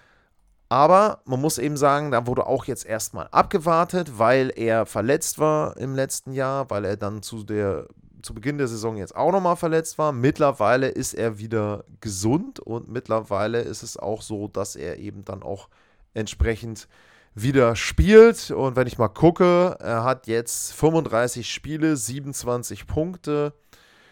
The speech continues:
dreiundzwanzig Minuten im Schnitt pro Partie, also absolut zuverlässig mittlerweile. Er kann links spielen, kann rechts spielen, ähm, ist auch da ein bisschen flexibler einsetzbar.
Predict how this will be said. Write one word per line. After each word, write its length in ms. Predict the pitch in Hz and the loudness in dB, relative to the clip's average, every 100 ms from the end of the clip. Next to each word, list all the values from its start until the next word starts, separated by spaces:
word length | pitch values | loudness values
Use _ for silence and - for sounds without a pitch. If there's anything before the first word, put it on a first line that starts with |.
| _ _ | _ _
dreiundzwanzig 760 | - 120 147 151 139 147 139 123 | -4 0 0 -2 -2 -2 -2 -6
Minuten 500 | 135 135 165 175 156 | -4 -2 -2 -4 -8
im 140 | 131 | -6
Schnitt 440 | 131 - 131 135 - | -8 -6 -6 -6 -12
pro 560 | - 120 131 127 - - - | -6 -2 0 0 -4 -10 -8
Partie, 760 | 113 107 - - - 143 143 - | -4 -4 -6 -14 -10 -8 -8 -4
also 360 | 107 104 107 | -4 -2 -4
absolut 540 | - 120 - 143 123 120 | 0 0 0 -4 -4 -6
zuverlässig 720 | - 180 151 131 127 - 117 | -8 -2 0 0 -2 -4 -8
mittlerweile. 720 | 123 107 107 101 104 110 107 | -8 -4 -2 0 0 0 0
Er 100 | 78 | -2
kann 220 | - 107 | -6 -6
links 220 | 107 143 165 | -4 -4 -6
spielen, 220 | 135 123 | -10 -8
kann 160 | 113 | -6
rechts 280 | 98 123 - | -4 -6 -6
spielen, 400 | - 131 131 127 - - _ _ _ - | -8 -4 -4 -6 -10 -20 _ _ _ -12
ähm, 360 | - 104 - - - | -8 -6 -8 -16 -20
ist 140 | - - | -16 -12
auch 160 | - | -12
da 260 | - 98 113 | -4 0 0
ein 140 | 110 | -2
bisschen 500 | 113 - 117 107 104 | -8 -10 -10 -10 -14
flexibler 520 | - 107 107 165 160 120 | -12 -10 -6 -2 2 2
einsetzbar. 580 | 131 127 - 123 120 | 2 -2 -4 -4 -4